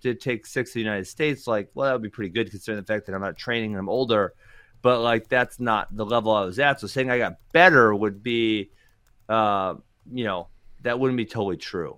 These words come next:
So did, did, has some of my technique changed and have I maybe improved it a few things? Sure. But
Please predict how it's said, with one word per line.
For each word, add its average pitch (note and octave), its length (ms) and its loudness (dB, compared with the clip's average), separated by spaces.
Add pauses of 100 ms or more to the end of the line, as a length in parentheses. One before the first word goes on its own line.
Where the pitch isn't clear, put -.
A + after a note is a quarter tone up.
So - 160 -8
did, D3 220 -2
did, D#3 400 -2
has E3 200 0
some E3 160 -2
of D#3 60 -2
my C#3 140 0
technique C3 480 -8
changed A#2+ 540 -6
and G#2+ 160 -6 (280)
have B2+ 160 0
I B2+ 60 2
maybe B2 260 0
improved A2+ 380 -4
it A2 100 -4
a A2 60 -2
few A2+ 200 -8
things? G#2+ 260 -8
Sure. G#2 340 -4
But F#2+ 240 -6